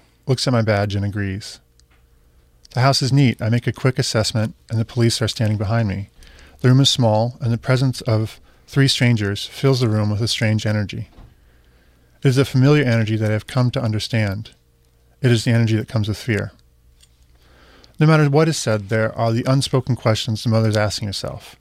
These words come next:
Am I going to lose my children? The answer to that question does not come fast.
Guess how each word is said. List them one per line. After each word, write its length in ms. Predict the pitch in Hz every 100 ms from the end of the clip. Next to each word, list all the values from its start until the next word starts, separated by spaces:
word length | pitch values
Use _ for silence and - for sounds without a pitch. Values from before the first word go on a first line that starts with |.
| _ _ _ _ -
Am 140 | 123
I 100 | 123
going 220 | 117 120
to 80 | 117
lose 220 | 113 110
my 120 | 107 101
children? 460 | - 98 101 107 - _ _ _ _ _ _ _ _ _
The 80 | 135
answer 220 | 135 -
to 60 | 131
that 200 | 120 120
question 340 | - 110 -
does 120 | 107 104
not 180 | 107
come 140 | - 110
fast. 580 | - 104 92 - -